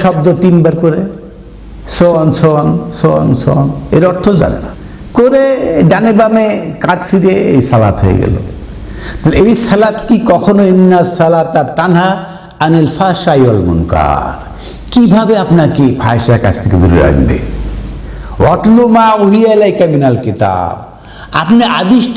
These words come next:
হয়েছেন, প্রত্যাদেশ হয়েছে যা কিতাব থেকে যা পেয়েছেন, ওয়া আকিমুস সালাত, এটাই আপনি প্র্যাকটিস করেন। তাহলে তো আপনি পরিশুদ্ধ হবেনই, তাহলে তো আপনি ফাহিশা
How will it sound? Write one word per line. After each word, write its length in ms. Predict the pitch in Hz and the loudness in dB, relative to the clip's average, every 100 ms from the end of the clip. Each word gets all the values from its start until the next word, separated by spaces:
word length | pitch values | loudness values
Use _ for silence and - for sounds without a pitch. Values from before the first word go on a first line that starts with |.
| 214 | 2
হয়েছেন, 280 | 185 170 139 147 | 2 0 0 0
প্রত্যাদেশ 520 | 202 202 240 220 233 220 | -4 -2 -2 0 2 2
হয়েছে 260 | 196 180 143 117 - - - | 0 0 0 -2 -8 -12 -4
যা 60 | 160 175 | -2 0
কিতাব 320 | 220 190 240 233 | 0 2 0 0
থেকে 180 | 220 185 156 | 0 0 0
যা 100 | 156 170 | 0 0
পেয়েছেন, 400 | 139 120 95 117 110 | 0 0 0 0 2
ওয়া 80 | 120 - | 2 0
আকিমুস 360 | 113 110 104 - | 0 2 0 0
সালাত, 300 | 87 82 78 - - - - - | -2 -2 -6 -10 -16 -18 -6 0
এটাই 220 | 131 175 190 | 2 2 2
আপনি 140 | 165 143 123 | 2 2 2
প্র্যাকটিস 360 | 110 - - - - | -2 -2 -4 -2 0
করেন। 240 | - - - - - - - - - - | 0 -2 -6 -10 -12 -14 -16 -16 -14 -2
তাহলে 220 | 180 226 | 0 2
তো 40 | 233 233 | 2 2
আপনি 160 | 240 214 | 2 2
পরিশুদ্ধ 360 | 226 202 247 214 185 | 2 2 0 0 0
হবেনই, 420 | 214 262 240 143 - - - - - - - - - | 2 2 2 0 -2 -8 -14 -18 -20 -20 -20 -20 -4
তাহলে 260 | 139 190 220 202 | 0 2 0 0
তো 40 | 233 | 0
আপনি 120 | 214 - | 0 0
ফাহিশা 420 | 208 220 - | 0 0 2